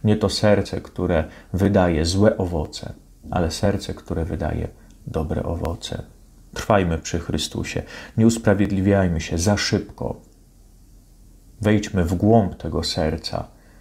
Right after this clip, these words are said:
Wejdźmy w głąb nawrócenia, zgodnie z tym, do czego w niedzielę zachęcał nas Chrystus. Wypłyń na głębie. Nie patrz tak prosto, powierzchownie,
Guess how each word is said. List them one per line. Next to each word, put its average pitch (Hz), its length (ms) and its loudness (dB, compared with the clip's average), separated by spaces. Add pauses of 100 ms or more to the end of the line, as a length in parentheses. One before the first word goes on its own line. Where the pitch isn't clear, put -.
(360)
Wejdźmy 98 320 0
w 90 80 -2
głąb 104 380 4
nawrócenia, 95 720 0
zgodnie 98 380 0
z - 120 -6
tym, 107 180 0
do 95 100 -2
czego 98 260 0
w 98 60 -4
niedzielę 98 380 2
zachęcał 92 500 -2
nas 90 180 -2
Chrystus. - 540 -4 (340)
Wypłyń 113 480 2
na 101 220 2
głębie. 95 680 0 (520)
Nie 175 100 2
patrz - 280 -4
tak - 200 -4
prosto, 101 440 0
powierzchownie, 90 800 0